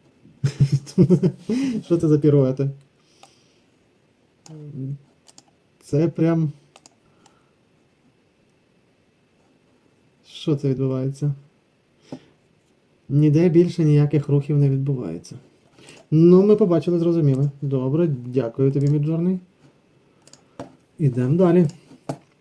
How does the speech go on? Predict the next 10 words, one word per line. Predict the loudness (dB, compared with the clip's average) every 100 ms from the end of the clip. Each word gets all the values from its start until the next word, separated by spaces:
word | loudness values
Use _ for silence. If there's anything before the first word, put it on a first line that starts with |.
| _ -20 _ _
Давайте | -2 0 2
гумор. | 4 6 4 0 -12 _ _ _ -8
Гумор | 0 4 4 4
у |
нас | 2 2
буде | 2 0 0 -2 -12 -20 _ -20 -14 -4
гумористичний. | 0 2 2 2 0 0 -8 -10 -20 _ _ -10 -10 _ _ _
Поїхали. | -2 0 0 -4 -16 -20 -20 _ _ -20 -6
Генеримо. | -2 0 -2 -4 -16 _ _ _ _ _ _ _ _ _ _ _ _ _ -20 -20 -16 -16 -16 _ _ _ _ _ _ _ _ _
І | -6 -2 0 0 -2